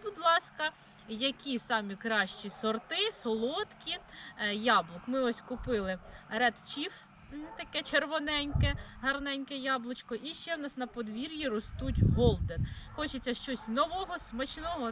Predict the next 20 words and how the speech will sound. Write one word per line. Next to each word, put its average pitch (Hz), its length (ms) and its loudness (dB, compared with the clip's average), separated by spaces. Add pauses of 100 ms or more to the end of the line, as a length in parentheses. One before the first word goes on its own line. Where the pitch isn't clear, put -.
тож, 226 120 -6 (360)
будь 226 140 -8
ласка, - 440 0 (200)
напишіть 294 600 -2
свої 247 300 -2
поради 240 440 2
в 220 60 -8
коментарях. 233 600 -2
А 233 100 0
це 392 160 -4
ми 392 120 -2
саджаємо 226 680 0
слива, 381 540 -2 (520)
в 208 40 -6
нас 247 460 0
Byron 247 720 2 (120)
Gold, 175 180 -4 (140)
ось 269 100 -10
така 208 340 -8 (200)
сливка. 165 460 -10